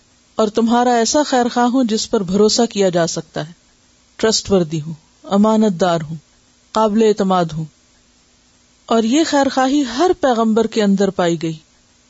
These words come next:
اس کی عملی مثالیں ہم نبی صلی اللہ علیہ وسلم کے اسوہ حسنہ میں دیکھ سکتے ہیں، خواہ طائف کا موقع ہو یا پھر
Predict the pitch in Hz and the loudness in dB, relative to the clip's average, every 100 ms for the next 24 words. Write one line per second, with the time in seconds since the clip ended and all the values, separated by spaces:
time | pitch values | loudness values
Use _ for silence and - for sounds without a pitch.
0 | - 240 - 262 240 269 294 254 247 226 | -4 -2 -2 0 2 2 2 2 2 2
1 | 247 240 226 220 214 220 208 202 196 202 | 2 2 2 0 0 0 0 2 2 2
2 | 196 190 202 208 220 214 196 - 196 185 | 0 0 0 0 0 0 0 2 0 0
3 | 180 190 190 175 170 - 175 - 160 156 | 0 0 2 2 0 -2 -6 -6 -12 -12
4 | _ _ _ _ _ _ _ _ _ - | _ _ _ _ _ _ _ _ _ -4
5 | 214 208 208 208 214 - 220 214 214 233 | 0 0 2 0 0 -2 0 2 0 -2
6 | 220 262 _ _ _ _ _ _ _ _ | -4 -8 _ _ _ _ _ _ _ _
7 | - 202 214 202 | -4 0 0 0